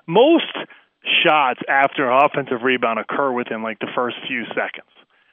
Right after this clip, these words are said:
But what I think you're going to see, you know, if this rule is passed, is at the end of game, it's gonna change strategy significantly. Um, you know, if, if I get a rebound now,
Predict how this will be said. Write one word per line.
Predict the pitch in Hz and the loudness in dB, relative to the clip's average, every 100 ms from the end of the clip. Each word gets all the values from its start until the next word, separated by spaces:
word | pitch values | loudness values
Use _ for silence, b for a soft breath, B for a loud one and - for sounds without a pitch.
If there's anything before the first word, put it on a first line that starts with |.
| _ _ - | _ _ 2
But | 220 120 - - b b b - | 4 2 -2 -12 b b b -2
what | - | 2
I | 175 - | 4 4
think | 202 175 | 2 2
you're | 160 | 2
going | 160 156 147 | 4 4 2
to | 175 - | -2 0
see, | 202 175 151 - | 2 4 4 2
you | 143 | 0
know, | 135 | 2
if | 123 | 2
this | 135 117 | 0 -2
rule | 143 147 135 | 0 0 0
is | - | -4
passed, | - 226 190 123 - - - 151 | -4 0 2 0 -4 -10 -4 0
is | 147 135 | 0 0
at | 131 | -6
the | 131 - | -6 -2
end | 202 208 196 | 0 2 2
of | 165 147 | 0 0
game, | 170 175 127 | 2 2 0
it's | 113 | -2
gonna | 160 143 | 0 0
change | 139 165 160 - | 2 0 0 -2
strategy | 147 151 165 120 113 120 | -2 0 -2 -2 -6 -6
significantly. | 120 135 127 104 95 101 - B B B - | -4 -2 -2 -6 -10 -12 -16 B B B -2
Um, | 120 120 113 - | 0 0 -4 -4
you | 131 | 0
know, | 131 | 2
if, | 123 | 0
if | 131 147 | -2 2
I | 151 | 2
get | 175 170 160 | 4 2 2
a | |
rebound | 139 156 175 143 131 127 | 2 0 0 0 0 -4
now, | 117 113 120 | -4 -4 -4